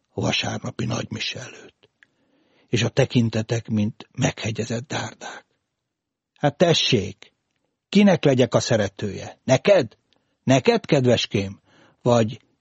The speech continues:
mindegyik kötöknek?” A csönd hangjai.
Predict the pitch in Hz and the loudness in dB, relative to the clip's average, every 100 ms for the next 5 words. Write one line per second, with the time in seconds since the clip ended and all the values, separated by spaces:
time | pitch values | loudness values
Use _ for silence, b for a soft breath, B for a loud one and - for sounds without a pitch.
0 | _ 123 147 170 185 175 - 202 - 220 | _ 0 4 6 4 4 4 2 4 0
1 | 127 - - _ _ _ _ _ _ _ | 0 -4 -6 _ _ _ _ _ _ _
2 | _ _ _ _ _ _ _ _ _ _ | _ _ _ _ _ _ _ _ _ _
3 | _ _ - - 113 113 - 117 113 - | _ _ -12 -4 -4 -4 -10 -12 -12 -16
4 | - - | -20 -20